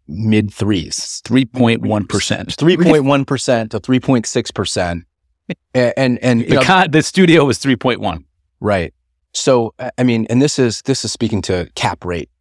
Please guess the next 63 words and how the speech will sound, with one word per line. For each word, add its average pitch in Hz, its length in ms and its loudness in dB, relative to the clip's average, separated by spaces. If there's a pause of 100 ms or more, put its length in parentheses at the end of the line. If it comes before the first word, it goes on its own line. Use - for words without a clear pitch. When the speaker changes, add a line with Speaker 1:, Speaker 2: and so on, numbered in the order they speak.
(120)
Speaker 1:
Uh, 98 260 -4
Speaker 2:
Cap 87 200 0
rate. - 140 -8
Speaker 1:
You 107 100 -2
know, 98 120 -2
so 107 140 0
Speaker 2:
Yep. 98 100 0
Speaker 1:
if 90 80 -8
you're 110 100 2
a - 20 0
real 101 140 2
estate 98 220 -2
investor, 95 320 -2
you're 90 80 -4
probably 95 220 0
familiar 95 280 -4
with 87 100 -2
the - 60 -12
concept 85 340 -4
of 85 100 -14
cap 95 280 -4
rate. 87 340 -6
And 95 120 -4
it's 92 80 -4
Speaker 2:
So 113 60 2
why 113 180 4
don't 135 100 2
we 123 140 2
do 107 120 2
this? 80 320 -2
Why 98 160 -2
don't 101 120 0
we 104 80 -2
explain 90 480 -2
what 82 140 -6
cap 82 260 -4
rate 80 160 -2
is 71 200 -6
in 73 120 -6
layman's 71 320 -8
terms? - 180 -10
Speaker 1:
Sure. 90 400 -4
A-, - 80 -12
and 113 220 -4
it's 110 100 -4
very 123 220 2
simple. 87 340 -6
It's 90 100 -6
just, - 320 -4
you 107 180 -6
know, 90 140 -6
how - 140 0
much 143 180 0
money 117 280 0
are - 20 -2
you 101 60 -4
gonna 98 160 -4
make 95 240 -2
on 92 80 -4
the 85 80 -8
top 90 380 -2 (460)
divided 98 380 0
by 90 360 0